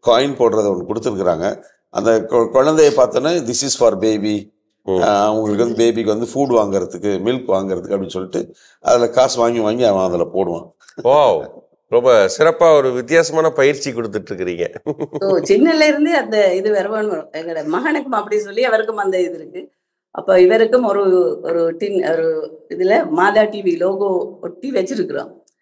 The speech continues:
Speaker 3: அப்ப அவர் போட்டுட்டு Father வரைக்கும் father கொடுப்பாரு அவர்.
Speaker 2: சூப்பர்மா, சூப்பர். ரொம்ப அருமையா இருக்கு, வித்தியாசமா இருக்கு. நல்ல இதை பார்த்துட்டு நம்ம மத்த மாதா டி வி நேயர்களும் இதே மாதிரி நம்மளும் மாதா டி வில ஒரு டின் மாதிரி ரெடி பண்ணி மாதா டி வி கொடுக்க வைப்போம் அப்படின்னு சொல்லி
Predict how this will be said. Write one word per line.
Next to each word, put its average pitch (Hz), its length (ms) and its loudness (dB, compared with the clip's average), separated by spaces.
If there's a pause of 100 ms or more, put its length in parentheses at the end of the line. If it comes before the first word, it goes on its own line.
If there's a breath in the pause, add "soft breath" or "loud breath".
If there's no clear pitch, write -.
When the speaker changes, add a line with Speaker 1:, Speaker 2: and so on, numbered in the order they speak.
(380)
Speaker 3:
அப்ப - 160 -2
அவர் 214 180 2
போட்டுட்டு 214 460 4
Father 226 300 2
வரைக்கும் 220 340 -4
father 214 400 -4
கொடுப்பாரு 185 400 -4
அவர். 143 240 -8 (540)
Speaker 2:
சூப்பர்மா, 156 540 2
சூப்பர். 135 340 2
ரொம்ப 131 260 2
அருமையா 151 360 4
இருக்கு, 139 180 4
வித்தியாசமா 160 420 2
இருக்கு. 156 260 2
நல்ல 156 240 4 (440 loud breath)
இதை 135 160 4
பார்த்துட்டு 175 420 2
நம்ம 156 240 4 (140)
மத்த 147 440 4
மாதா 151 340 4
டி 160 140 0
வி 151 160 2
நேயர்களும் 160 600 6 (320 loud breath)
இதே 151 240 6
மாதிரி 175 240 6
நம்மளும் 160 280 4
மாதா 160 240 4
டி 151 160 0
வில 143 160 6
ஒரு 135 180 4
டின் 160 220 0
மாதிரி 160 220 4
ரெடி 151 160 0
பண்ணி 151 300 4
மாதா 131 240 4
டி 135 140 0
வி 131 120 0
கொடுக்க 143 260 -2
வைப்போம் 131 240 2
அப்படின்னு 127 240 -2
சொல்லி 131 220 0